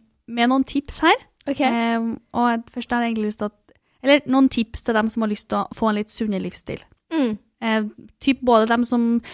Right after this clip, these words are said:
Speaker 1: trener på treningssenter, men også dem som ikke, ikke gjør det.
Speaker 2: Ja, OK.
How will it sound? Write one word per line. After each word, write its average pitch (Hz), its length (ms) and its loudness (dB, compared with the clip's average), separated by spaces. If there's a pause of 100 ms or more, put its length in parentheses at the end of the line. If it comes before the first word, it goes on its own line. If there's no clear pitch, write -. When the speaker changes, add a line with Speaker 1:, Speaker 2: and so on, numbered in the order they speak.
(100)
Speaker 1:
trener 277 300 6
på 254 80 0
treningssenter, 254 680 2
men 294 160 4
også 262 220 2
dem 214 160 2
som 220 340 0
ikke, 170 540 -6 (360)
ikke 190 380 -4
gjør 175 180 0
det. 180 120 -4 (600)
Speaker 2:
Ja, 269 140 2
OK. 247 160 -2